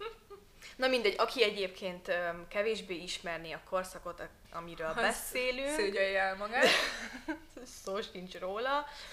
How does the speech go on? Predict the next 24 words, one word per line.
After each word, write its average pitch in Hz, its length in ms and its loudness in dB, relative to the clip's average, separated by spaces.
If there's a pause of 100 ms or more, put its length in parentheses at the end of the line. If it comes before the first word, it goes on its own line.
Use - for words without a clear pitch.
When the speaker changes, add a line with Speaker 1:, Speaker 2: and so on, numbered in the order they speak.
(380)
Speaker 1:
Öm, 185 300 2 (720)
tekerjünk 185 420 0
egy 190 60 -6
kicsit - 300 -10
történelmi 185 720 0 (160)
vizekre, 185 500 -2
hogy 170 160 -2
ezt 180 140 -2
gyorsan 190 380 0
Speaker 2:
Mm. - 120 -6
Speaker 1:
letisztáz-, 220 640 -2 (220)
letisztázzuk. 208 1120 -4 (380)
Ugye, 180 500 0
ö, - 60 -2 (260)
ez 175 80 -8
a 165 100 0
Regency 190 600 -8
era, 185 260 -4
azaz 180 320 -4
a 165 80 -6
régens 165 440 -8
korszaknak 170 520 -10 (100)
nevezzük, 180 440 -6
az, 160 220 -8